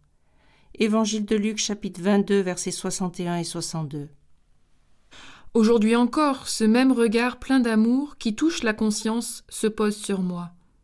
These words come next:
Speaker 2: Est-ce que je vais encore détourner les yeux ? Ou bien y répondre et me tourner vers lui ? Dieu m'aime d'un amour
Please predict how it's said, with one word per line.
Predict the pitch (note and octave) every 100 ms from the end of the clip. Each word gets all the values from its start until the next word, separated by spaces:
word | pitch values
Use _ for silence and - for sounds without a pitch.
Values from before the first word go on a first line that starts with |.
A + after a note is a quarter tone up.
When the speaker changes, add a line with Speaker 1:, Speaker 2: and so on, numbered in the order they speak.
| _ _ - - _ -
Speaker 2:
Est-ce | G#3+ -
que | C4+
je | B3
vais | A3+ A#3
encore | - A#3+ A#3+ D4 D4+
détourner | B3 B3 B3 B3
les | B3 A3
yeux ? | B3+ D#4 - - _ _ _ - - _ _ _ _ _
Ou | A3+
bien | G3+ G#3 G#3+
y | G#3
répondre | G#3+ A#3 C#4+ D#4 D4+ C4+
et | G#3+
me | A3
tourner | A3 A#3 A#3
vers | A3+ A#3
lui ? | B3 D4+ - _ _ _ _ _ _ _ _ _ _ _ _ _ _ _ _ _ _
Dieu | - G#3+ B3+
m'aime | B3+ C#4 D4
d'un | A#3 A3
amour | A3 A3 G#3+